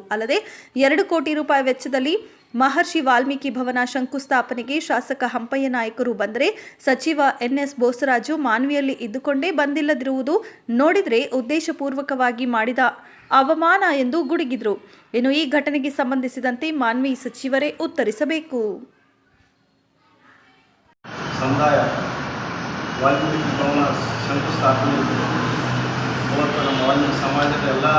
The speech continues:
Speaker 2: ಹಿರಿಯರು, ಮುಖಂಡರು ಎಲ್ಲರೂ ಬಂದಿರುವಂತಹ ನಮ್ಮ ವಾಲ್ಮೀಕಿ ಶಂಕುಸ್ಥಾಪನೆ ನಮ್ಮ ಇಲ್ಲಿ ನಾವು ಅವತ್ತು ಜವಾಳ ಕೇಂದ್ರ ಉದ್ಘಾಟನೆ ಮಾಡಿದ್ದಾರೆ. ಅವತ್ತು ಹಾಸ್ಪಿಟಲ್ ಉದ್ಘಾಟನೆ ಮಾಡಿದ್ರು. ಜವಾಳ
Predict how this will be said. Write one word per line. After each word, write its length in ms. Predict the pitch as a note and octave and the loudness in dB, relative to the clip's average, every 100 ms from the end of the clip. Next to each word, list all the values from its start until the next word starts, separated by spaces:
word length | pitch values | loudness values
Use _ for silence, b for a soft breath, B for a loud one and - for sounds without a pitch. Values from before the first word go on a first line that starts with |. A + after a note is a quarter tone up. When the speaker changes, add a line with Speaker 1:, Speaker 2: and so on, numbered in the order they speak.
| D3 - - - - - | 4 2 -2 -6 -6 -4
Speaker 2:
ಹಿರಿಯರು, 320 | C#3+ D3+ D3 C#3+ | -2 0 0 2
ಮುಖಂಡರು 400 | C#3 D3 C#3+ C#3 C3+ | 2 2 2 2 2
ಎಲ್ಲರೂ 380 | C#3+ D3 D3 C#3 - - | 4 4 2 0 0 0
ಬಂದಿರುವಂತಹ 760 | C3 C3 C#3+ C#3 - C3+ C#3 - - - - - - | 0 0 0 0 0 0 0 -2 -4 -6 -6 -8 -6
ನಮ್ಮ 160 | B2 B2+ B2+ B2 - - C#3 | -4 -2 0 0 0 0 0
ವಾಲ್ಮೀಕಿ 580 | C#3+ - D#3 C#3+ C#3 B2+ B2 - - - | 2 0 0 0 0 0 0 0 -2 2
ಶಂಕುಸ್ಥಾಪನೆ 580 | D3 - C#3+ - - - C3+ | 2 2 2 2 2 2 4
ನಮ್ಮ 240 | C3 B2+ C3+ C3+ C3 C3 | 4 4 4 4 2 0
ಇಲ್ಲಿ 580 | C3 C3+ C3 B2+ C3+ C#3+ | 0 0 0 0 0 2
ನಾವು 180 | C#3+ C#3+ C3+ - - - - - | 2 0 0 -2 -2 -2 -2 -2
ಅವತ್ತು 240 | C#3 C#3 C#3 - | 0 0 -2 0
ಜವಾಳ 200 | B2+ D3+ - - | 4 4 4 0
ಕೇಂದ್ರ 260 | - D#3 D#3 D3+ D3 | 0 2 4 4 2
ಉದ್ಘಾಟನೆ 320 | D3 D#3 D3+ D3 | 0 0 0 0
ಮಾಡಿದ್ದಾರೆ. 440 | C#3+ D3 D3 D#3 - - - - - - | 0 -2 -2 -2 -2 -6 -6 -6 -6 -4
ಅವತ್ತು 260 | C#3 C#3 C#3 C3+ B2+ | -2 0 0 2 2
ಹಾಸ್ಪಿಟಲ್ 560 | C#3 - F3+ F3+ F3 E3 | 2 2 2 2 0 -2
ಉದ್ಘಾಟನೆ 360 | D#3+ D#3+ D#3+ D3 | -2 -2 0 0
ಮಾಡಿದ್ರು. 240 | C#3 - - - - - - - - - - - - - - - - | 0 0 -4 -6 -6 -6 -6 -6 -6 -6 -8 -8 -8 -8 -8 -8 -2
ಜವಾಳ 180 | - | 2